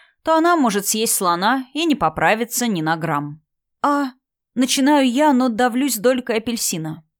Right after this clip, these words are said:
Из глаз брызжут слёзы. И выгляжу я сейчас, наверное, как припадочная в период буйства.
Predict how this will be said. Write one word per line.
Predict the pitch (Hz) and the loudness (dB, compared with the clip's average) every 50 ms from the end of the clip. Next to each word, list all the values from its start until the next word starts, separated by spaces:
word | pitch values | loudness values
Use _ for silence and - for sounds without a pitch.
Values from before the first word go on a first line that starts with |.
| _ _ _ - | _ _ _ -8
Из | - 214 214 | -6 -6 -4
глаз | 202 220 233 233 226 214 - | -2 -2 0 0 0 -2 -4
брызжут | 185 190 214 220 208 185 202 214 - | -4 -4 -4 -2 -4 -4 -8 -8 -8
слёзы. | - - 202 190 175 160 - 131 139 156 - _ _ _ _ _ _ _ _ _ - | -8 -6 -6 -6 -6 -6 -8 -10 -12 -14 -18 _ _ _ _ _ _ _ _ _ -8
И | 254 254 | -6 -4
выгляжу | 240 254 339 277 302 269 254 226 254 | -4 -2 -2 -2 -2 -2 -2 -2 0
я | 240 233 240 | 0 2 2
сейчас, | - - 233 202 - 240 208 233 233 | 2 0 -2 -2 0 0 0 0 0
наверное, | 220 202 196 185 202 208 208 208 190 185 | 0 0 0 0 0 0 0 0 0 -2
как | 185 - 208 196 190 - | 0 0 -2 -2 -2 -2
припадочная | - 190 185 - - 165 214 220 220 214 - - 208 214 214 | -4 -4 -2 0 2 2 2 2 0 -4 -4 -4 -4 -4 -4
в | 208 240 | -4 -4
период | - 220 196 170 160 160 160 | -2 -2 -2 -2 -4 -6 -6
буйства. | 160 151 170 147 - - - 143 147 143 151 139 | -6 -6 -6 -6 -6 -8 -8 -8 -10 -10 -10 -14